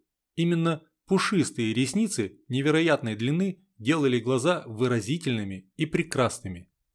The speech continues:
а весь Наткин облик колдовским и щемяще женственным, милым и нежным. Занятия по созданию облика или спец один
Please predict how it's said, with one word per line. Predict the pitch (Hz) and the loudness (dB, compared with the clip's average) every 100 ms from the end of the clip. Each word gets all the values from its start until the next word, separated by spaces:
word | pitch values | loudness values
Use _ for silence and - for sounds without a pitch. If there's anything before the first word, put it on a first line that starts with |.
| _ | _
а | - 131 | 0 4
весь | 143 147 - | 6 4 4
Наткин | 135 143 - 110 - | 2 0 0 -8 0
облик | 185 180 110 - _ _ _ | 2 2 0 -6 _ _ _
колдовским | - 127 110 110 - 190 185 - _ - | -2 0 0 -4 -2 -2 -2 -8 _ -8
и | 123 | -4
щемяще | - - 135 180 - - | -2 -2 0 0 0 -2
женственным, | 123 117 123 101 101 95 85 - _ _ | 0 0 -2 -4 -8 -10 -10 -16 _ _
милым | 131 165 185 147 - _ | 0 2 2 -2 -10 _
и | 147 | 0
нежным. | 135 123 98 90 82 _ _ _ _ _ _ _ _ | 2 2 2 -6 -14 _ _ _ _ _ _ _ _
Занятия | 113 147 196 190 139 | 0 2 2 2 0
по | 131 | -2
созданию | 120 139 127 147 127 123 | -2 0 2 2 0 0
облика | 190 160 120 98 95 _ - | 0 2 2 -2 -10 _ -2
или | 139 135 | 2 2
спец | - - 123 - | 2 2 2 0
один | - 135 117 95 92 | -2 -2 -2 -6 -10